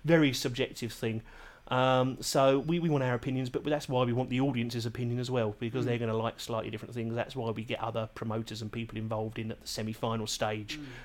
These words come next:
Speaker 1: to give their opinions, so
Speaker 2: Mm.
Speaker 1: it's not just us.
Speaker 2: Yeah, I mean, well, the,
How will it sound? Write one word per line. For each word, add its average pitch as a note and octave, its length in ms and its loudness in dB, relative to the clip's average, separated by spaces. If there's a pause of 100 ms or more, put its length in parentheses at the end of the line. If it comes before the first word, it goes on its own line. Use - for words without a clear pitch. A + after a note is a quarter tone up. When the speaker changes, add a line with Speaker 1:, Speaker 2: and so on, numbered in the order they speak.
Speaker 1:
to A#2+ 80 -6
give A#2+ 160 0
their A#2 160 6
opinions, G#2+ 600 0
so G#2 140 -2
Speaker 2:
Mm. A2 60 -2
Speaker 1:
it's - 100 -6
not B2 140 -6
just - 240 -4
us. - 340 -4 (440)
Speaker 2:
Yeah, F3 240 0
I D#3 100 0
mean, E3+ 200 -6
well, F3 100 2
the, E3+ 140 -2